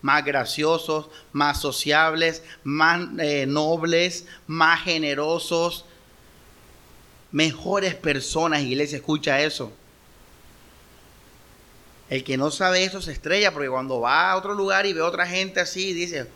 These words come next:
"Wow, estos sí son los que son". No, lo que nos hace especial es que buscamos a Cristo, que buscamos la verdad. Eso es lo que hace especial a la persona para mí.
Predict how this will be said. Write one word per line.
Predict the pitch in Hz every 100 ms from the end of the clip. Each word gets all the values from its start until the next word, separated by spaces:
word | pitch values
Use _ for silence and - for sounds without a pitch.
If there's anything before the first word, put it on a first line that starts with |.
| - -
"Wow, | 117 131 151 135
estos | 127 143
sí | 151
son | 165 170
los | 175
que | 170 151
son". | 165 156 117 - - - - - - -
No, | 101 127 - - - - -
lo | 131 135
que | 151
nos | 143 131
hace | 151 - 180
especial | - 151 - 131 110 101 - - - - - - - - - - - - - -
es | 151 156 - - - - _ _ _ - - - - - - - -
que | - 139
buscamos | 131 - - 160 160 165 156 160 - - _ -
a | 120 117
Cristo, | - 135 127 - 101 104 - - - - - - - - -
que | 143
buscamos | 139 147 - - 180 185 160
la | 139 131
verdad. | 120 113 117 104 - - - - - - - - - -
Eso | 170 226
es | 220
lo | 196
que | 180
hace | 180
especial | - 165 - 170 185
a | 196
la | 170
persona | 143 - 175 196 175
para | 143 127
mí. | 190 170